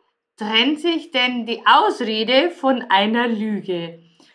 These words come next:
Und wenn du danach noch kurz Zeit hast, kommentier doch auch deine Definition von Ausrede und Lüge. Aber Peter, du <laughs> wolltest grad ausholen.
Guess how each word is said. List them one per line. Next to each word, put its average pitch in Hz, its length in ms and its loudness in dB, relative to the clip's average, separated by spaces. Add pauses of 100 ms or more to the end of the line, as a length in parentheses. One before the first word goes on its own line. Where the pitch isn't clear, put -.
(180)
Und 226 360 0
wenn 269 140 4
du 359 80 2
danach 302 340 6
noch 339 140 -4
kurz 294 260 0
Zeit 339 220 4
hast, 302 200 4
kommentier 254 460 -2
doch 359 140 0
auch 262 160 4
deine 440 280 2
Definition 262 640 0
von 214 160 -4
Ausrede 277 560 2
und 247 120 -2
Lüge. 269 340 4
Aber 233 140 0
Peter, 339 340 0
du 269 180 0
<laughs> - 0 -
wolltest 262 400 2
grad 240 320 2
ausholen. 294 680 4